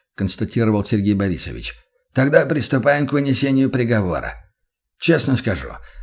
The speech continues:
руки чешутся удавить этих гнид без лишних слов. Но мы на территории Российской Федерации, поэтому всё будет по закону. Итак, уважаемые собравшиеся,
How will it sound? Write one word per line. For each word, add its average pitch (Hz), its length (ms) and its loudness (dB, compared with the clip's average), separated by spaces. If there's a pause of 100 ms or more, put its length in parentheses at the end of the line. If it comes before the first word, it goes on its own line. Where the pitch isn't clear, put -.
(120)
руки 151 420 4
чешутся 120 520 2
удавить 127 440 2
этих 107 280 -2
гнид 110 420 0
без 107 200 0
лишних 123 340 0
слов. 76 340 -4 (380)
Но 120 180 4
мы 156 180 2
на 151 140 0
территории 139 500 2
Российской 127 480 0
Федерации, 120 640 -2 (360)
поэтому 131 440 4
всё 131 220 2
будет 127 260 0
по 117 80 0
закону. 85 440 -2 (440)
Итак, 113 580 0
уважаемые 120 500 2
собравшиеся, 107 720 -2